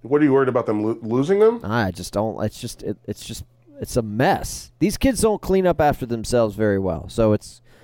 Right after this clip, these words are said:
Speaker 2: they do some stuff on their own, but a lot of it has to be, like, I just, I have a hard time relaxing, Felder. That's just, like, that's a, that's a me problem.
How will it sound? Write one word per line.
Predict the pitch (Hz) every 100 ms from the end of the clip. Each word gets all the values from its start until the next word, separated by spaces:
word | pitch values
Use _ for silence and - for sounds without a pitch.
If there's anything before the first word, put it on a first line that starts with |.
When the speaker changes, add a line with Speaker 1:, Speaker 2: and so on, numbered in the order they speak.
| -
Speaker 2:
they | 147
do | 147 180 165 156 139 - _ _
some | - - 180 185 160
stuff | - 143 110 104
on | 110
their | 104 95
own, | 82 - _
but | 101
a | 110
lot | 120 123
of | 113
it | 107
has | 104 -
to | 98
be, | 95
like, | 95 82 80 _ _ _ _ _ _ _ - _ -
I | 185
just, | 185
I | -
have | 220
a | 208
hard | 226
time | 226 220
relaxing, | 185 185 175 139 101
Felder. | 101 104 123 123
That's | 139
just, | 160 -
like, | 139 139
that's | 131 143 -
a, | 135
that's | 139 -
a |
me | 131 139 151
problem. | - 110 85 65